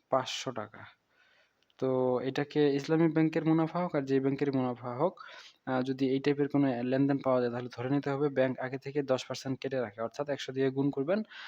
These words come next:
নব্বই দিয়ে ভাগ করবেন, তাহলে অ্যামাউন্ট আসবে হচ্ছে আমাদের পনেরো হাজার টাকা। তাহলে আমাদের হিসাব এখানেই শেষ, এখন আমরা এটাকে ক্লোজ করে দিচ্ছি।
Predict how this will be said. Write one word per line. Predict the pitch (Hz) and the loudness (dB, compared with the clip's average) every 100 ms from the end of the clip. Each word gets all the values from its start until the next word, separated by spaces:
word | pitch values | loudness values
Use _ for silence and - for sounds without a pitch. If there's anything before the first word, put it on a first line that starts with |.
| - _ | -18 _
নব্বই | 135 135 135 135 | 2 4 4 4
দিয়ে | 131 | 2
ভাগ | 120 127 - | -4 -6 -6
করবেন, | - 131 113 110 | -2 -2 -2 -6
তাহলে | 120 123 | -6 -2
অ্যামাউন্ট | 127 135 147 151 | 2 4 6 4
আসবে | 139 123 123 117 | 2 -2 -6 -12
হচ্ছে | 117 - | -12 -8
আমাদের | 123 120 165 175 - - - _ _ | -4 -2 -4 -6 -16 -20 -20 _ _
পনেরো | 135 135 127 | 0 2 0
হাজার | 113 107 - | -2 -8 -10
টাকা। | 101 95 107 | -16 -16 -16
তাহলে | - 123 | -10 -6
আমাদের | 123 127 131 | -4 -4 -6
হিসাব | 120 - 139 | -6 -2 -2
এখানেই | 135 131 151 147 | -2 -2 -2 -2
শেষ, | 143 160 - - - - - - _ 131 | -2 -2 -4 -12 -20 -20 -20 -20 _ -8
এখন | 139 | -2
আমরা | 139 135 | 0 0
এটাকে | 131 131 | -2 -4
ক্লোজ | 131 151 147 - | -4 0 0 0
করে | 123 110 | -6 -6
দিচ্ছি। | 107 - | -10 -16